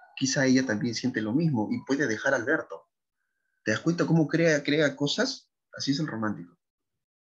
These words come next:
¿no? Como te dije, evasión de la realidad. Sí, porque yo siento que cuando me mira, me mira diferente que Alberto.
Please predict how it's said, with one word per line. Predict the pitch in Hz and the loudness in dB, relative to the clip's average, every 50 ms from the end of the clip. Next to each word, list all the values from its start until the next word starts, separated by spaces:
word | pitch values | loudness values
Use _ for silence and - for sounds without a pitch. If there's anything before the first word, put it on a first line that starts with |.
| _ _ _ - | _ _ _ -6
¿no? | - 127 135 - | -4 -4 -4 -2
Como | - 113 110 98 | -2 -2 0 0
te | - 98 | 2 2
dije, | 139 151 - - - | 2 0 0 -2 -2
evasión | 107 104 95 - - 127 127 | 0 0 0 0 2 4 4
de | 139 135 | 6 6
la | 131 123 | 4 4
realidad. | - 107 98 87 87 107 107 104 - - _ _ _ _ _ _ _ _ _ _ _ _ _ _ _ _ _ _ _ _ _ _ _ _ _ | 0 -2 -4 -2 0 0 0 -2 -4 -8 _ _ _ _ _ _ _ _ _ _ _ _ _ _ _ _ _ _ _ _ _ _ _ _ _
Sí, | - - - 113 127 113 | -12 -12 -8 -8 -8 -6
porque | - - 101 - - 98 104 | -6 -6 -6 -4 -4 -4 -4
yo | 110 110 | -4 -2
siento | - 135 127 127 123 | 0 0 0 2 0
que | 127 127 127 | -4 -6 -4
cuando | - 113 104 104 113 | -2 -2 -2 0 0
me | 107 101 | -2 -2
mira, | 104 113 123 131 139 | 0 0 0 0 0
me | 139 117 | 0 0
mira | 104 107 110 120 123 | 0 0 0 2 2
diferente | 127 117 101 - - 107 107 110 110 - 127 | 2 0 -2 -6 -8 -6 -6 -6 -6 -6 -8
que | 127 - | -8 -10
Alberto. | - - - 131 139 - - - _ - | -8 -4 -2 0 0 -2 -4 -8 _ -20